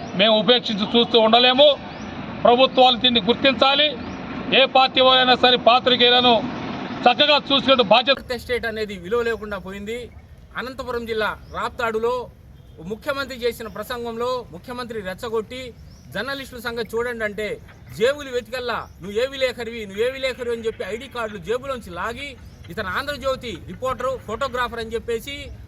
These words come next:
Speaker 2: ఒక రెండు వందల మంది వైసీపీ కార్యకర్తలు గూండాల్లాగా గూండాల్ని తరిమి కొట్టినట్టు తరిమి కొట్టి కాళ్లతో చేతులతో పిడిగుద్దులతో కొట్టి అతన్ని సృహ కోల్పోతే కనీసం సీఐ గారు అతన్ని జీబులు ఎక్కిస్తున్నా కానీ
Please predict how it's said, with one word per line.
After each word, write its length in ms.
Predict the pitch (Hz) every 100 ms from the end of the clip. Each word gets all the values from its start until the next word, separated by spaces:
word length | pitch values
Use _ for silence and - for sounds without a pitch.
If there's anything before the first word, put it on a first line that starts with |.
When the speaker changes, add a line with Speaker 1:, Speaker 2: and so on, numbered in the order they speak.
| -
Speaker 2:
ఒక 120 | 190 254
రెండు 280 | 254 262
వందల 280 | 269 262 254
మంది 300 | 233 254 262
వైసీపీ 680 | 196 233 254 269 254 226 139 - - 180
కార్యకర్తలు 540 | 240 269 254 233 254
గూండాల్లాగా 920 | 208 196 277 294 269 240 226 214 143 - - - 220
గూండాల్ని 320 | 277 302 262
తరిమి 300 | - 269 311
కొట్టినట్టు 400 | 277 262 269 233
తరిమి 280 | 226 254 262
కొట్టి 320 | 247 - 269 -
కాళ్లతో 420 | 233 277 247 254
చేతులతో 500 | - 254 262 226 247
పిడిగుద్దులతో 640 | - 233 277 254 269 240
కొట్టి 440 | 220 214 240 269 240 - - -
అతన్ని 260 | 202 277 262
సృహ 200 | - 294
కోల్పోతే 600 | 294 269 233 254 247 185 - - -
కనీసం 320 | 240 294 302
సీఐ 340 | - 269 302 294
గారు 360 | 285 277 180 - 175
అతన్ని 260 | 190 240
జీబులు 300 | 180 277 285
ఎక్కిస్తున్నా 500 | 269 - - 269 262
కానీ 340 | 254 254 240